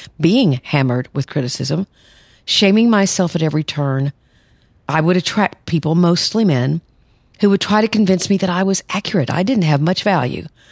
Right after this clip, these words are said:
and I was quite good at finding those men. But you see, it was a change that didn't come easily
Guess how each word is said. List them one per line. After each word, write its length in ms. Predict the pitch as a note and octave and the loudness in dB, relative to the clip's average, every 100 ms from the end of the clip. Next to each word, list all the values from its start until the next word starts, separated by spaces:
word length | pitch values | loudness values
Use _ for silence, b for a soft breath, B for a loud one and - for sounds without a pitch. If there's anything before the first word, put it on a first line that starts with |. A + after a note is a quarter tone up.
| b b b b b | b b b b b
and 80 | E3 | 0
I 80 | |
was 140 | E3 - | 0 -2
quite 440 | - F#3+ F#3 - | -2 0 0 0
good 300 | F#3 E3+ C#3 | 0 0 0
at 160 | C#3+ D3+ | -2 -4
finding 460 | - F3+ G#3 F3 C#3 | 0 2 4 2 2
those 260 | C#3 C#3 | 0 -2
men. 340 | C#3 - - - _ _ _ _ _ _ _ _ | -4 -4 -8 -10 _ _ _ _ _ _ _ _
But 180 | F3 - | -6 -2
you 40 | E3+ | 0
see, 220 | - G#3 | 2 2
it 100 | E3 | 2
was 140 | F3 | 0
a 60 | F3+ | -2
change 420 | - G#3 G3 F3+ | 0 2 2 0
that 100 | E3+ | 0
didn't 180 | F3 F3+ | 0 0
come 260 | - F3+ - | 0 -2 0
easily 560 | F3+ E3+ D3+ A#2+ - | -2 0 -2 -4 -6